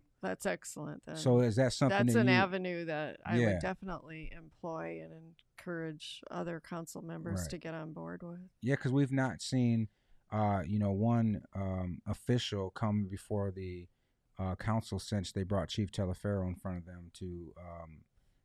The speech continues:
Speaker 2: discuss his budget and really just tear it apart. And so Chief Telefero was another one who has a lawsuit against the city because he was being marginalized and, and treated a certain way.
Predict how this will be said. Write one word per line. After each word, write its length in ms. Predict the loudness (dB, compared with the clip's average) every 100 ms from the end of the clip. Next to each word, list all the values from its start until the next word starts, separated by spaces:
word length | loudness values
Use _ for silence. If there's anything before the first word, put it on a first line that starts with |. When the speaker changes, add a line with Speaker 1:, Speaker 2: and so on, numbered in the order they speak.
| -8
Speaker 2:
discuss 420 | -6 -2 -2 -2
his 120 | -6
budget 360 | 0 0 0 -4
and 120 | -2
really 200 | 0 0
just 180 | -2 -4
tear 200 | -2 -2
it 60 | -4
apart. 400 | -4 -4 -6 -14 _ -8
And 140 | -6
so 400 | -2 0 0 -2
Chief 200 | -2 -2
Telefero 420 | 0 -2 0 0 2
was 80 | 2
another 300 | 2 4 4
one 140 | 6
who 80 | 6
has 220 | 4 2
a 160 | 0 -2 _ _ _ 0
lawsuit 400 | 4 4 2 0
against 240 | 0 -2
the 60 | -2
city 260 | 0 0
because 300 | -2 -4 -2
he 160 | 2 4
was 160 | 4 4
being 260 | 2 4
marginalized 720 | 2 0 -2 -2 -4 -4 -4 -6
and, 160 | -4 -2
and 120 | -2
treated 260 | -4 -6
a 60 | -8
certain 320 | -10 -10 -12
way. 300 | -12 -14 -14